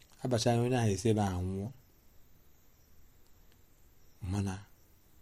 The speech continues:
iji wee gosi gị, ma iji wee kwupụta ụdị afụfụ ọ tara, ụdị ịhụju anya nke ọ fụrụ.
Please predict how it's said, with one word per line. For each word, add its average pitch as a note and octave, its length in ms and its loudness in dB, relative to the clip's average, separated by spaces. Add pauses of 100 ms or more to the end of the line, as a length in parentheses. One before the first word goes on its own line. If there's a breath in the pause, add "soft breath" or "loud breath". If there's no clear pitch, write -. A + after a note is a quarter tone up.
(720)
iji C#3 460 4
wee A2+ 220 4
gosi A2 440 -2
gị, A2 220 0 (1000)
ma B2 60 2
iji B2 180 8
wee A2 180 8
kwupụta A2+ 440 2 (1160)
ụdị G2+ 200 2
afụfụ A2 400 6 (600)
ọ A2 80 6
tara, G2+ 300 0 (1800 soft breath)
ụdị A#2 260 6
ịhụju A2 440 8
anya A#2 240 8
nke F2 200 -2
ọ F#2+ 100 4
fụrụ. F#2 300 0